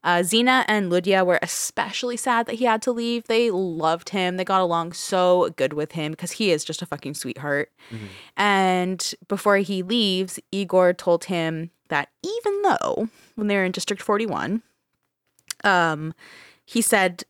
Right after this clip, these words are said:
Speaker 1: that he originally expected to be back in Vizai by February twelfth, but he actually expected to be longer than that.
Speaker 2: Okay, what
Speaker 1: So,
Speaker 2: the fuck's up, Igor? What
Speaker 1: yeah,
Speaker 2: are you
Speaker 1: he
Speaker 2: doing
Speaker 1: has
Speaker 2: here?
Speaker 1: no idea. He has no idea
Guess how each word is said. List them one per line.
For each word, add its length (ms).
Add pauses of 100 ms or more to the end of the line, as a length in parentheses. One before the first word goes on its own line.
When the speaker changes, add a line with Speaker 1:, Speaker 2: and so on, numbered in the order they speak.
(160)
Speaker 1:
that 500
he 140
originally 360
expected 400
to 80
be 100
back 380
in 220
Vizai 640
by 160
February 540
twelfth, 500 (480)
but 140
he 180
actually 400
expected 460
to 120
be 80
longer 360
than 200 (140)
that. 100 (2750)
Speaker 2:
Okay, 500 (100)
what 180
Speaker 1:
So, 140
Speaker 2:
the 140
fuck's 260
up, 160
Igor? 320
What 80
Speaker 1:
yeah, 120
Speaker 2:
are 40
you 60
Speaker 1:
he 120
Speaker 2:
doing 80
Speaker 1:
has 120
Speaker 2:
here? 240
Speaker 1:
no 440 (100)
idea. 560
He 100
has 120
no 520
idea 420